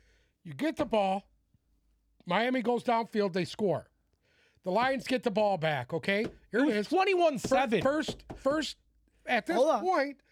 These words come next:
Speaker 1: at this
Speaker 3: Let me
Speaker 1: point,
Speaker 3: finish.
Speaker 1: they're up front.
Speaker 2: Yeah.
Speaker 1: They're up front.
Speaker 2: Twenty-one seven.
Speaker 1: You come out, offsides, fucking Penei Sewell. Holding Penei Sewell.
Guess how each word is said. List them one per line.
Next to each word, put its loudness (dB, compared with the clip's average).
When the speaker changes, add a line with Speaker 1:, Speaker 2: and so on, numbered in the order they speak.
Speaker 1:
at 0
this -2
Speaker 3:
Let -8
me 2
Speaker 1:
point, 0
Speaker 3:
finish. -4
Speaker 1:
they're 0
up -6
front. 0
Speaker 2:
Yeah. 0
Speaker 1:
They're 2
up -2
front. 0
Speaker 2:
Twenty-one -2
seven. -4
Speaker 1:
You -2
come 0
out, 0
offsides, 0
fucking -4
Penei -2
Sewell. -12
Holding 0
Penei -2
Sewell. -4